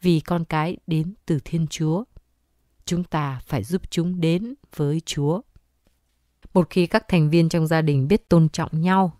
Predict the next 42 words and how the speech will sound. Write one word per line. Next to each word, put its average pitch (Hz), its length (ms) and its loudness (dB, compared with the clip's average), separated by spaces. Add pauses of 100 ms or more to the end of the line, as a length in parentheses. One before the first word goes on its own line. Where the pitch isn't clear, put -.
(140)
giúp 190 240 -4
nhau 156 140 -2
phát - 240 -6
triển - 240 -2 (200)
về 156 180 2
đời 151 200 0
sống 175 260 -4
tinh 185 220 0
thần 143 280 -2
cũng 156 260 -2
như 175 320 2
về 151 320 4
nhân 170 260 4
bản, 120 240 -4 (840)
gia 208 160 4
đình 156 320 2
sẽ 147 180 -6
có - 160 -4
được 175 220 -4
niềm 160 220 2
vui 202 280 2
và 165 440 0 (200)
bình 165 220 4 (140)
an. 185 200 2 (760)
Niềm 208 200 6
vui 220 180 2
và 202 120 4
bình 165 240 0
an 185 360 -2
chính 226 320 2
là 240 140 4
ơn 220 380 2
Chúa 240 340 4 (480)
và 165 320 2
là 160 220 0
dấu 165 320 4
chỉ 139 220 2
sự - 180 -2
hiện 160 240 0
diện 156 240 -2
của 139 180 -2
Chúa 147 320 -2